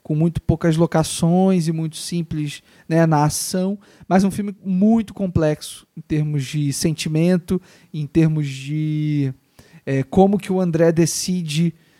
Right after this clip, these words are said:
contar essa história, né, em termos de construção narrativa, de mise-en-scène mesmo. É um filme muito depurado, é um, é um filme que tem dois, basicamente dois personagens. Um é a, a Grace Passou, que já tinha, né,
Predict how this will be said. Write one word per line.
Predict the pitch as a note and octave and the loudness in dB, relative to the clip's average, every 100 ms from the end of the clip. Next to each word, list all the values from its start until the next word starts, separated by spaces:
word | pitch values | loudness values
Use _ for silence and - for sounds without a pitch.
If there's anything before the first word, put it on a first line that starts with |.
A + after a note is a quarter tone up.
| _ | _
contar | - E3+ D3+ D3+ | 0 0 4 4
essa | D3+ - | 4 0
história, | - D3+ C#3 C3 C3 | -4 0 2 2 0
né, | C#3 | -4
em | |
termos | D3 F3+ F3+ | -2 -2 -2
de | F3+ | -2
construção | F#3+ - E3 - E3+ | -4 -4 -8 -2 -2
narrativa, | D#3 D#3 C#3 - E3+ D3+ | 2 2 2 -2 -2 -2
de | C#3 | 0
mise-en-scène | D3 C#3+ C#3+ C3+ - C#3+ C#3 | 2 2 0 -6 -6 -4 0
mesmo. | C3 B2 A#2+ B2 - - - | 2 2 0 -6 -10 -20 -10
É | C#3+ | -8
um | |
filme | - E3+ | -2 -2
muito | E3 E3 G3+ G#3+ | 0 2 2 2
depurado, | E3 F3+ E3+ D3+ D3 D3 D3 - _ _ - | -4 -2 0 0 0 -2 -4 -10 _ _ -4
é | C3+ | -2
um, | C#3 D3 C#3+ C#3+ C3 B2 C3 C#3+ _ _ _ _ _ - | -2 -4 -6 -6 -6 -8 -12 -16 _ _ _ _ _ -2
é | C3+ | 0
um | |
filme | C3+ - D3+ D3 D3+ D3 C#3 | 0 -2 -2 0 2 2 0
que | - D#3 D3 C#3 - | -4 -2 0 -2 -2
tem | D3 | -4
dois, | D3+ C3+ D#3+ F#3 | -4 2 6 6
basicamente | - C#3 F#3+ F#3+ F3+ E3+ E3+ | 4 4 4 4 -4 -4 -8
dois | D3 F3+ - | 2 2 4
personagens. | F#3 - D3 D3 E3+ F#3 G3+ - _ - _ C#3 - | -2 -2 -2 0 0 -2 -6 -10 _ -20 _ -18 -8
Um | D#3 E3 | -4 0
é | D#3 | 2
a, | D3+ D3 C#3+ C#3 C3+ C3 - _ | 4 2 2 0 -2 -6 -14 _
a | C#3 C3+ C3+ | -4 0 -2
Grace | C3+ D3 D3+ - | 2 2 2 0
Passou, | C#3 C3 - F3 A#3+ | -2 -2 2 4 4
que | A#3 D3+ | 0 -4
já | C3+ | -4
tinha, | - E3 D#3+ | -4 -6 -4
né, | D3+ E3+ | -2 -4